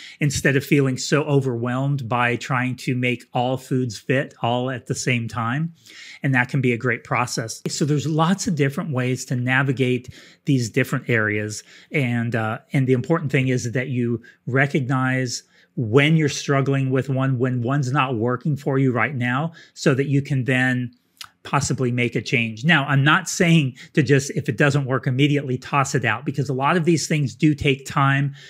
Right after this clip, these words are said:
and practice and some diligence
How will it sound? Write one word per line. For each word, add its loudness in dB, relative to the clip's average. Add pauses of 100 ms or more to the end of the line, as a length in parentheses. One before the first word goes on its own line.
(120)
and 2
practice 0 (180)
and 0
some -2
diligence 0